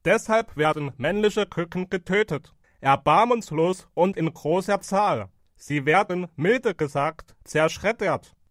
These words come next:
Die Überreste werden dann noch an andere Unternehmen verkauft oder weggeschmissen.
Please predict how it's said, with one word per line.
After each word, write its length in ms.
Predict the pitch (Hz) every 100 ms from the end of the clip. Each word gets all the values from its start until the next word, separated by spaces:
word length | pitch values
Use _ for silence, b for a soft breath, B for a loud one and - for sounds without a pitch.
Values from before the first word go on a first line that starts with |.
| -
Die 140 | 147
Überreste 840 | 143 208 247 247 220 214 170 190 143
werden 380 | 151 196 214 202
dann 300 | 170 165 147
noch 420 | - 160 170 -
an 160 | 143 143
andere 520 | 147 240 240 180 185
Unternehmen 580 | 160 165 151 170 233 208
verkauft 720 | 165 139 - 147 170 214 - _
oder 320 | - 151 180 180
weggeschmissen. 720 | 233 208 185 156 143 123 101